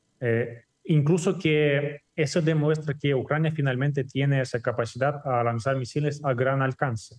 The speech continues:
cobrar todo el territorio ocupado de Ucrania, incluso la península de Crimea. Por eso Rusia debería evacuar sus bases militares más a, a retaguardia, al territorio de Rusia, eh, que claro, es, por la cosa de logística es complicado.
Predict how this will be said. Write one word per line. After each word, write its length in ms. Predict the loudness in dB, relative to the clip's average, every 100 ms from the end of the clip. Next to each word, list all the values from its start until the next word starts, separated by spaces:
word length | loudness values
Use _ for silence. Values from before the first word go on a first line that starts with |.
| _ _ _ _ _ _
cobrar 540 | 0 2 2 2 0
todo 180 | 2 2
el 120 | 0
territorio 480 | 0 0 0 0 -2
ocupado 440 | -4 -2 -2 0
de 120 | 0
Ucrania, 360 | 0 0 0 0
incluso 380 | -2 -4 -4 0
la 140 | 0
península 440 | 0 -2 -2 -2 0
de 140 | -2
Crimea. 640 | -2 -2 0 0 0 -4 -14 _
Por 140 | 0 0
eso 280 | 0 0
Rusia 320 | 0 0 -2 0
debería 760 | 0 0 0 2 0 -2 -8 -18 _ _ _ _
evacuar 960 | -4 0 -2 0 0 0 0 0 -2 -8
sus 240 | -12 -6
bases 400 | -2 -2 -2 -6
militares 580 | -4 -2 0 0 -2 -2
más 440 | -2 0 -2 -8 _ -2
a, 140 | -2
a 160 | 0 0
retaguardia, 840 | 0 0 0 2 2 -2 -6 -8 -10 _
al 140 | -6 -2
territorio 1080 | 0 2 2 2 2 2 4 4 4 2
de 140 | 2 2
Rusia, 500 | 2 2 -4 -4 -6 -12 _ _ _
eh, 160 | -6 -2
que 140 | -2 0
claro, 440 | 0 2 2 2
es, 300 | 0 -2 -4
por 120 | 0
la 140 | 0 0
cosa 240 | -2 -2
de 100 | 0
logística 500 | 0 0 -2 -4 -4
es 120 | -4
complicado. 640 | -4 -4 -4 -2 -2 -4 -10